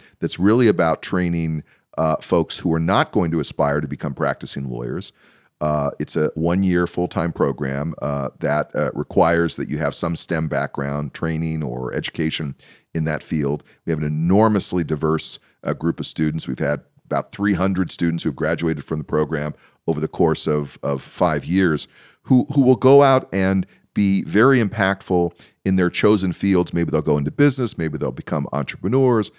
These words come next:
maybe they'll, they'll, uh, they'll become clients of law firms. Occasionally they'll go to medical school, some will even go to law school, but whatever their, whatever their, uh, their, uh, avocation,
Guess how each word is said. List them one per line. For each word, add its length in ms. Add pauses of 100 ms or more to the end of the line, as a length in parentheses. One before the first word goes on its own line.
(220)
maybe 220
they'll, 420
they'll, 400
uh, 220 (300)
they'll 300
become 360
clients 640
of 160
law 180
firms. 440 (280)
Occasionally 480
they'll 80
go 120
to 60
medical 360
school, 500 (100)
some 220
will 140
even 140
go 140
to 60
law 220
school, 340 (200)
but 120
whatever 360
their, 460
whatever 440
their, 480
uh, 280 (100)
their, 480 (280)
uh, 340 (120)
avocation, 760